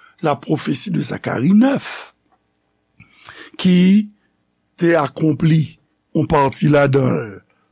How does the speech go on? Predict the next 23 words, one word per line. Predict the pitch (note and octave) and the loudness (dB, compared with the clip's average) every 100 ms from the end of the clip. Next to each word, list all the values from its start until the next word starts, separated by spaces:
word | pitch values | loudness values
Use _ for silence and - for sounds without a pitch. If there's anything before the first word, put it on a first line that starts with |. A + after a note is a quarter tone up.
| - | -6
pa | C#3 | -2
bliye | D3 E3+ A3 | 2 2 2
ke | D#3+ | -2
n | F#3+ | -6
ap | - - | -8 -12
etidye, | - D3+ C3 A#3+ - - - _ - | -10 -10 -2 -2 -2 -16 -20 _ -6
akonplisman | C3 - C#3 - - D#3+ C#3+ | -6 -4 -4 -2 -2 -2 -2
parsyèl, | - A#2+ - C#4+ F4 F#3 A2+ - _ _ _ _ _ _ _ | -2 -4 -2 -2 -2 -4 -6 -14 _ _ _ _ _ _ _
a, | D3+ C#3+ C#3 - | -2 0 0 -2
kòm | - C#3+ C3+ | -2 -2 -2
prensip | C#3 D#3+ D#3+ - C#3+ - | -2 0 0 0 -2 -4
detèpretasyon | D3 - C#3+ B2+ - G#2+ A#2 A#2 - C#4+ D4 _ _ _ _ _ _ - | -10 -8 -8 -10 -10 -10 -8 -6 -2 -2 -2 _ _ _ _ _ _ -4
de | D3 C3+ | -2 0
prophéties | C3+ C3 D3+ - E3+ | -2 -2 -2 -2 0
bibliques. | F#3+ C4+ C#4 - - _ _ _ _ _ _ - - - - - | 2 4 0 0 -12 _ _ _ _ _ _ -20 -20 -20 -10 -2
Donk, | G3+ - - | 0 0 -2
on | A3 | -2
partit | G#3 B3+ A#3+ C4 | 0 0 0 2
nan | A#3 - | 2 2
prophétie | F3 D3 A#3 C3 - G#3 C3+ _ _ - | -2 0 0 0 0 0 0 _ _ -8
Zacharie | C3 D#3+ B2+ - C3+ | -6 -4 -6 -6 -4
neuf | A2+ F#2 - | -4 -6 -6
la, | - | -8